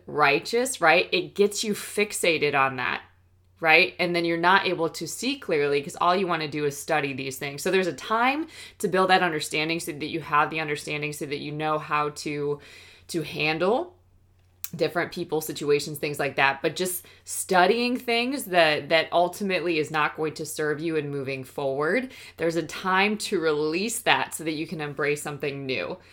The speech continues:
So for whoever that's for, you're welcome.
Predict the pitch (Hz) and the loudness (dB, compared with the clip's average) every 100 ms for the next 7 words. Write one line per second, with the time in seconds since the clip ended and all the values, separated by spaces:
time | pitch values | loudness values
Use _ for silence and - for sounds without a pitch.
0 | - - 175 156 156 156 202 240 339 269 | -20 -2 -2 0 -2 -4 0 0 2 4
1 | 202 175 - 170 156 135 143 127 - - | 4 4 2 0 0 0 0 0 -2 -6
2 | 202 | -8